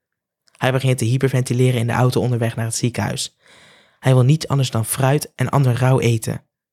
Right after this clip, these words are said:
Het ziekenhuis zou hem vergiftigen. Hij huilt en smeekt Tammy om hem mee naar huis te nemen. Maar hoe moeilijk Tammy het ook vindt,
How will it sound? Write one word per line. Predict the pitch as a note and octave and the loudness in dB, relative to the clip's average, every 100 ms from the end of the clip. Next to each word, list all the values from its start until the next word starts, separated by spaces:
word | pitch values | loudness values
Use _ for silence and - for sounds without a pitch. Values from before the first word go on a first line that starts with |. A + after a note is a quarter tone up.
| _ _ | _ _
Het | - A#2+ | -6 0
ziekenhuis | D3 - A#2+ A#2+ | 0 0 0 0
zou | - A#2 | 0 0
hem | A2 | -2
vergiftigen. | A2 - C3+ - - A2+ _ _ _ _ _ _ | -6 -6 -6 -8 -10 -10 _ _ _ _ _ _
Hij | - A2 | -2 0
huilt | G#2 A#2 C#3 - _ - - | 2 2 0 -4 _ -20 -8
en | C#3 | -2
smeekt | - D3 D3 - | 2 2 2 0
Tammy | D3 C#3 | 0 0
om | C3+ | 0
hem | B2+ | 0
mee | B2+ C3 | 0 0
naar | B2 | 2
huis | A#2+ A#2+ | 2 0
te | - | 0
nemen. | A2+ G#2+ A2+ - _ _ _ - | 0 0 -4 -10 _ _ _ -4
Maar | A#2+ | 0
hoe | A2+ | 2
moeilijk | B2 C#3 C#3+ | 2 2 0
Tammy | - C3+ B2+ | 0 0 0
het | A#2 A#2 | -2 -2
ook | A#2+ | -4
vindt, | - A#2+ D#3 | -4 -4 -6